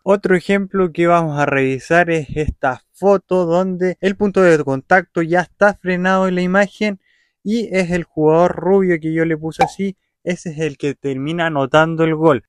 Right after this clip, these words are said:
Esos dos jugadores están totalmente habilitados, pero vemos un jugador atrás del arquero que está evidentemente en clara posición de adelanto y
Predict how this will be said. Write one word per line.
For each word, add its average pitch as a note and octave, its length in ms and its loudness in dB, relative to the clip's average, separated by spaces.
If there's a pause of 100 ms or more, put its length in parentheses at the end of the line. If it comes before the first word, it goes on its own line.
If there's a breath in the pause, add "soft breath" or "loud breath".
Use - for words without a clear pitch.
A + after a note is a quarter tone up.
(100)
Esos D#3+ 400 -4
dos G3 200 2
jugadores G3 580 2
están E3 380 -2
totalmente G3 880 0
habilitados, E3+ 840 2 (140)
pero A3 320 4
vemos E3 400 0
un D3+ 120 -4
jugador C#3 440 2
atrás D3 440 -2
del E3 200 -2
arquero D#3+ 500 -2
que B2+ 140 0
está C3+ 460 -2 (380)
evidentemente E3+ 1120 -2 (480)
en C#3 220 -8 (100)
clara F3 380 2
posición E3 560 -4
de F3 60 2
adelanto E3 760 0
y A3 300 -4